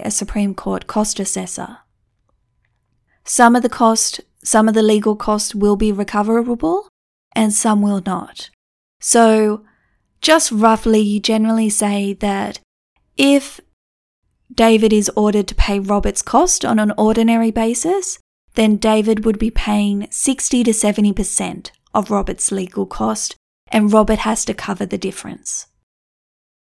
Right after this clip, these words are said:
So on, so Robert took this back to court and said, "No, I want David have to pay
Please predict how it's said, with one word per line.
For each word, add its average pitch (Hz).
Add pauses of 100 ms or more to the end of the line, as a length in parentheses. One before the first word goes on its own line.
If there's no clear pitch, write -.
(120)
So 226
on, 277 (720)
so 240
Robert 302
took 208
this 202
back 311
to 294
court 196
and 208
said, 208 (100)
"No, 226
I 214
want 220
David 202
have 202
to 214
pay 190